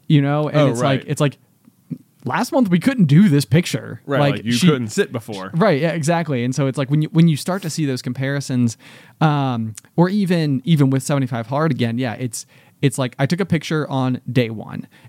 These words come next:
Speaker 1: And I, I, to be honest, like, I was, like, reasonably okay with my physique on day one.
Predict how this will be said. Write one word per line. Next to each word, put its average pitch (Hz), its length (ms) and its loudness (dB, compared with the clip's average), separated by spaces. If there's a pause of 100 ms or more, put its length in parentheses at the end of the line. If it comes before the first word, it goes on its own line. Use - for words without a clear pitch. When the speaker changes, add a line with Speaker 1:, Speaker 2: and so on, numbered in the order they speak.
Speaker 1:
And 170 260 4
I, 254 240 -4
I, - 120 -14
to 196 180 -2
be 254 100 4
honest, 233 280 -4
like, 147 180 -4
I 160 100 -2
was, 147 200 -2
like, 113 240 -6 (340)
reasonably 196 680 4
okay 139 280 2
with 123 140 -2
my 113 160 -2
physique 143 440 0 (300)
on 147 220 4
day 156 160 4
one. 143 420 -2